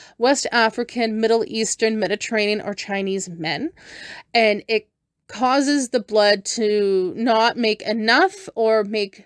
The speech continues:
um, inadequately potent, um, G six P D, which protects the red blood cells, and therefore the red blood cells,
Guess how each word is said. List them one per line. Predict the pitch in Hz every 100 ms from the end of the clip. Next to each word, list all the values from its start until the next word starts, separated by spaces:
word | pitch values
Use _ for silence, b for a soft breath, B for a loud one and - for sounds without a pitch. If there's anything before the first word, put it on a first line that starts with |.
| _
um, | 214 202 180 160 _ -
inadequately | 233 247 - 202 208 220 - 240 220 226 226 220 214 202 - _ _
potent, | - 226 208 208 208 202 B B B B B -
um, | 196 170 170 185
G | 226 214
six | - 190 - -
P | - 214
D, | 190 254 247 240
which | 233 220 -
protects | 240 - 254 240 -
the | 220
red | 208 190
blood | 202 190
cells, | - 196 202
and | - 202
therefore | 202 - 240
the | 220 202
red | 190 180 185
blood | 156 185
cells, | - 175 190